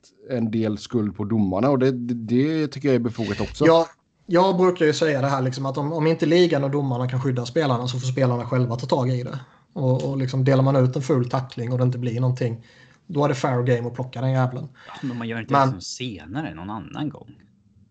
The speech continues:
Speaker 2: Vad sa du?
Speaker 3: Du gör det ju inte så här senare någon annan gång, utan gör det då i så fall.
Speaker 1: Mm.
Speaker 2: Ja, visst,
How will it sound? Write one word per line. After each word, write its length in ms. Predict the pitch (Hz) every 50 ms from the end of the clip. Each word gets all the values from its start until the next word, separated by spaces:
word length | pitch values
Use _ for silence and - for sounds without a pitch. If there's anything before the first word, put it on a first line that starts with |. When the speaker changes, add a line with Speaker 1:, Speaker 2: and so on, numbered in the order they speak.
| _ - - _ _ - _ _ -
Speaker 2:
Vad 120 | 175 139
sa 80 | 165 139
du? 120 | 127 127 127 - - - _ _ _ _ _ _ _ _ _ _ _
Speaker 3:
Du 160 | - - 107
gör 140 | 110 113 110
det 60 | 110
ju 60 | 113 113
inte 200 | 110 101 113 101
så 80 | -
här 80 | 113 -
senare 760 | - - - - 143 127 104 85 87 95 117 135 135 101 87
någon 160 | 87 90 101
annan 340 | 107 104 82 76 71 - 131
gång, 220 | 87 69 62 62 78
utan 200 | - - 90 87
gör 180 | 85 98 127
det 100 | 143 127
då 380 | 90 73 - - - 165 208 156
i 40 | -
så 160 | - - -
fall. 220 | - - - - - - - _ _ _ _ _ _ _ _ _ -
Speaker 1:
Mm. 160 | 104 92 82 - _ _ _ _ _ _ _ _ _ _ -
Speaker 2:
Ja, 300 | 143 135 139 160 196 180 147 139 147 156 143 135 135 127
visst, 280 | 127 - - - -